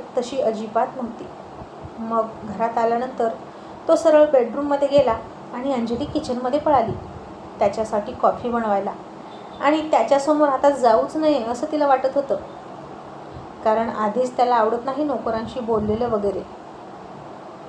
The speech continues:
आणि नोकरांना नोकरासारखं ठेवायचं, त्यांच्याशी मालकानं जास्त सलगी करायची नाही.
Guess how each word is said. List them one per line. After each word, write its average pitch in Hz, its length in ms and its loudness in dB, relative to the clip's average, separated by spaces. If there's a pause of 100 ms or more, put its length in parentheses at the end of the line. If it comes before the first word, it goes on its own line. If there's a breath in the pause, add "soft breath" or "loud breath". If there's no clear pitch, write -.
(540)
आणि 240 340 -2 (760)
नोकरांना 220 580 0
नोकरासारखं 254 640 0
ठेवायचं, 247 500 2 (420)
त्यांच्याशी 220 400 -4
मालकानं 240 460 -2
जास्त 233 340 2
सलगी 240 380 0
करायची 233 460 2
नाही. 285 280 0